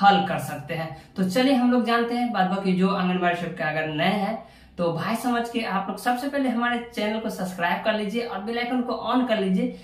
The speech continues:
कि किसी भी प्रकार का प्रॉब्लम हो, आपके पास जल्द से जल्द पहुंचे।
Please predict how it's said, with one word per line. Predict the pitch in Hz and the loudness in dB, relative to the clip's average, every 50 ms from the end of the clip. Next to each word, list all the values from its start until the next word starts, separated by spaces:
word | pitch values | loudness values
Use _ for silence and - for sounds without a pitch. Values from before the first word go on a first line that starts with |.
| - - - | -20 -8 -4
कि | 214 185 | -4 -2
किसी | 185 - 277 - - 320 311 | 2 2 2 2 2 2 2
भी | 277 | 2
प्रकार | 285 - - 247 247 233 233 220 220 | 2 2 2 2 2 2 4 2 2
का | 220 208 196 | 4 2 0
प्रॉब्लम | 190 185 185 170 165 165 170 160 156 | 0 0 0 0 0 2 2 0 0
हो, | 151 147 147 147 - - - - - - - - | 0 -2 -4 -6 -8 -10 -14 -18 -20 -20 -8 -2
आपके | - - 247 247 - - 247 226 233 240 233 | 0 0 0 0 -4 -6 -4 0 0 0 0
पास | 233 - 233 214 214 214 208 - - - - | 0 -2 -2 -2 -2 -2 -4 -8 -12 -8 -2
जल्द | - 233 233 202 | 0 2 2 2
से | - - 185 | 0 0 -2
जल्द | 180 170 160 151 143 | 0 0 -2 -2 -4
पहुंचे। | 147 147 139 139 147 156 156 - - | -6 -6 -6 -6 -6 -8 -8 -10 -14